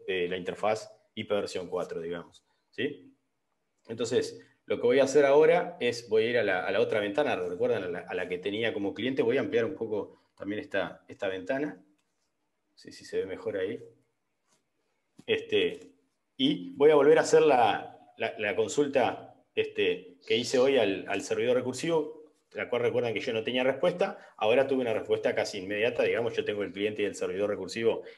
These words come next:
en la misma red, entonces eso es súper rápido. Volví a hacer una consulta, un, simplemente un dig al, al servidor,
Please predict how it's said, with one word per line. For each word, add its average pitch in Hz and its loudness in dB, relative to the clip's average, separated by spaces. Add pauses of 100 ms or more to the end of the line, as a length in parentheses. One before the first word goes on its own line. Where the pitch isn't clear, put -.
(100)
en 90 -4
la 95 -2
misma 104 -2
red, 110 2
entonces 98 -6
eso 87 -6
es - -10 (180)
súper 101 -6
rápido. 131 0 (360)
Volví 113 2
a 139 6
hacer 143 4
una 127 -2
consulta, 113 -2
un, 101 -6
simplemente 127 -2
un 101 -4
dig 135 0
al, 95 -6
al 90 -6
servidor, 104 0